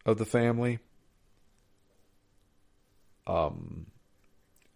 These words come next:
and Kiryu's like, "All right, well, I, I'm gonna go down there and help them." And he's like, "No, no, you don't need to get involved in this. These are, these are the top brass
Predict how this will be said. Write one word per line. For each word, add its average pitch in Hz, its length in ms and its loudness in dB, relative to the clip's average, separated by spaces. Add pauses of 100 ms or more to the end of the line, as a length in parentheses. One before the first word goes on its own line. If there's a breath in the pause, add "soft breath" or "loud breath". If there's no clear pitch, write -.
(200)
and 92 200 0
Kiryu's 98 380 0
like, 92 180 0
"All 101 60 4
right, 90 180 4
well, 90 140 4
I, 95 120 8
I'm 95 200 2
gonna 95 140 0
go 92 180 2
down 90 140 2
there 90 160 0
and 85 80 -2
help 98 260 4
them." 98 220 0
And 87 180 -4
he's 92 160 -4
like, 90 120 0
"No, 92 180 2
no, 85 220 0
you 90 160 -4
don't 92 160 2
need 92 120 -2
to 92 80 -4
get 92 140 0
involved 90 420 4
in 87 140 -2
this. 95 200 -2
These 92 220 -2
are, 92 80 -2 (140)
these 90 220 0
are 85 60 -6
the 95 120 -6
top 85 340 4
brass 90 540 4